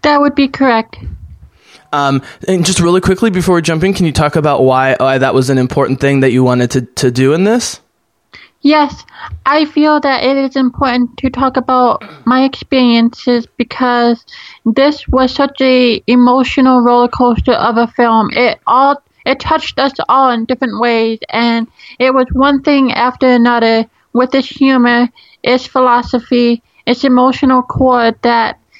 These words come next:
Speaker 1: it is good for me to relate my experiences to you, the audience, because we all saw this film and it touched it, and it, it touched all of us. Maybe not all in the same way, but it is so important to know that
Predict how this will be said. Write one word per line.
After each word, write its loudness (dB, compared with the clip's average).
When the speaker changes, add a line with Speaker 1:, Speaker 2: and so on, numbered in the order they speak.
Speaker 1:
it 0
is 0
good 0
for 2
me 2
to -2
relate 2
my -2
experiences 0
to 0
you, 4
the 2
audience, 2
because -2
we 2
all 2
saw 0
this 0
film 0
and 0
it 0
touched -2
it, -2
and 0
it, -2
it -6
touched -4
all 2
of -4
us. -4
Maybe 0
not 2
all 2
in 2
the 2
same 0
way, 2
but -2
it 0
is 0
so 2
important 2
to 0
know 4
that -2